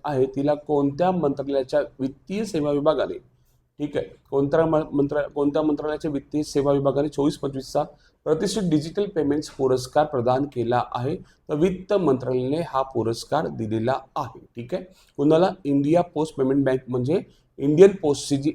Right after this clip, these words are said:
इंडिया पोस्ट पेमेंट बँक आहे तिला दिलेला आहे. ठीक आहे, हा पुरस्कार देशभरात विशेषतः वंचित ग्रामीण भागात डिजिटल वित्तीय सेवांचा विस्तार आणि समावेशक बँकिंगला प्रोत्साहन देण्याच्या आयपीपीबीच्या अनुकरणीय कामगिरीचे कौतुक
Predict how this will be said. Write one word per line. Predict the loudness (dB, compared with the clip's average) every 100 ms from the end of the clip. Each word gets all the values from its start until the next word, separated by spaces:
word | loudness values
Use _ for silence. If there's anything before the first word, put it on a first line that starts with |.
| 0
इंडिया | 2 4 4
पोस्ट | 2 -2 -2
पेमेंट | 2 2 4
बँक | 0 -2
आहे | -8
तिला | -2 2 2
दिलेला | 0 -4 -2 -4
आहे. | -6 -10 -12 _ _ _ _
ठीक | -4 -2
आहे, | 0
हा | 0
पुरस्कार | 4 6 6 4 2
देशभरात | 2 2 2 2 -2
विशेषतः | -4 -2 2 2
वंचित | 4 2 0 -4
ग्रामीण | 0 0 2
भागात | 2 0 -4 -8 -10
डिजिटल | -2 0 0 0 0 2
वित्तीय | 0 -2 -10 -10 -12 _ _ _ _ _
सेवांचा | -2 4 8 8 6 4
विस्तार | 2 2 -4 0 0
आणि | 2 0
समावेशक | 0 2 4 2 0
बँकिंगला | -2 -2 -2 -2 -2 -2
प्रोत्साहन | 0 -2 -2 -2 -2
देण्याच्या | 0 0 -2 -2 -2 2
आयपीपीबीच्या | 2 2 -4 -6 -6 -4 -6 -8 -6 0 2 0 -8 _ _
अनुकरणीय | 0 4 4 6 8 6
कामगिरीचे | 2 -2 -2 0 0 0 -2
कौतुक | -6 0 2 2 2 -4